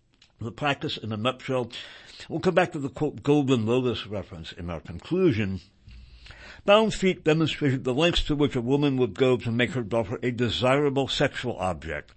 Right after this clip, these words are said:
Foot binding usually began at age four. A ten-foot-long, two-inch bandage was wrapped around the toes to force them in against the sole.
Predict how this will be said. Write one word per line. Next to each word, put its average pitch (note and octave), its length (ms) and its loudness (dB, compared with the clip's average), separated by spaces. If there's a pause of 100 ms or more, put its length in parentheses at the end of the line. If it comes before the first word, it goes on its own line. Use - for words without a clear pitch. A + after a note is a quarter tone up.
(580)
Foot G#3+ 260 2
binding E3 480 2 (360)
usually F3+ 460 2
began C#3+ 520 2
at C3+ 160 -4
age C3 300 2
four. G#2 560 -2 (840)
A F#2 100 -4
ten-foot-long, D#3 1000 2
two-inch F3+ 460 0
bandage C#3+ 420 0
was A2+ 220 -4
wrapped D#3+ 280 4
around C#3+ 260 -2
the B2+ 60 0
toes D3+ 420 2
to B2 120 -8
force C#3+ 400 -4
them C#3 240 0
in E3 240 2
against G#2 400 -2
the A#2+ 100 -2
sole. A2+ 540 2